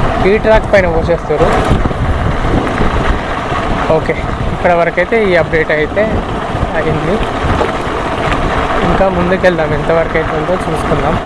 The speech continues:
ఓకే, మొత్తానికైతే మనం ఈ, ఈ బ్రిడ్జిలన్నీ దాటేసుకొని లక్ష్మీపూర్ విలేజ్ వరకు వచ్చేసినాం.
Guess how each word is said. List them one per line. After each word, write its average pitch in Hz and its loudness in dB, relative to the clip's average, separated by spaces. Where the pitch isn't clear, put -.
ఓకే, 180 -2
మొత్తానికైతే 202 2
మనం 214 0
ఈ, 180 0
ఈ 175 -8
బ్రిడ్జిలన్నీ 185 0
దాటేసుకొని 180 0
లక్ష్మీపూర్ 202 -2
విలేజ్ 180 0
వరకు 165 -2
వచ్చేసినాం. 170 -8